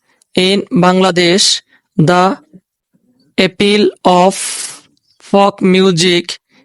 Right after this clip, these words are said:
is very acute. Folk music means a customary song of the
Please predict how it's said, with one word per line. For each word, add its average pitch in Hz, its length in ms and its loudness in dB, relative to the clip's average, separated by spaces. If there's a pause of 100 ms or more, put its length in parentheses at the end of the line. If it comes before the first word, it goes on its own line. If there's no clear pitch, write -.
(100)
is 185 280 0
very 185 560 0 (440)
acute. 180 540 -2 (840)
Folk 190 600 -2 (280)
music 185 880 0 (420)
means 185 680 -2 (220)
a 185 320 0 (880)
customary 185 880 0 (240)
song 190 680 0 (380)
of 185 340 0
the 185 380 0